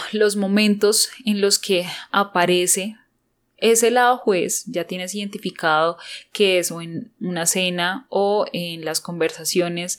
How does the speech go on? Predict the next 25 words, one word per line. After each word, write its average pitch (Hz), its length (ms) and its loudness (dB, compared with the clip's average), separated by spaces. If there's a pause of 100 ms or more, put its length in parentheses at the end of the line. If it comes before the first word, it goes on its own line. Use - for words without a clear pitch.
(300)
en 190 160 0
el 170 120 -2
almuerzo, 220 760 2 (380)
o 247 360 2
cuando 175 320 -2
te 175 140 2
va-, 165 300 2
te 196 100 0
vas 170 180 4
a 175 100 -8
poner 196 240 0
bravo 170 400 4
o 202 180 2
cuando 175 280 -6
estás 151 340 -4
estresado, 202 680 2
que 277 140 4
juzgas 240 460 4
sin 262 180 2
medida, 233 500 6
sin 208 440 0 (100)
observarte 202 760 2
nada, 202 260 4
sin 214 180 4
filtro. 208 560 2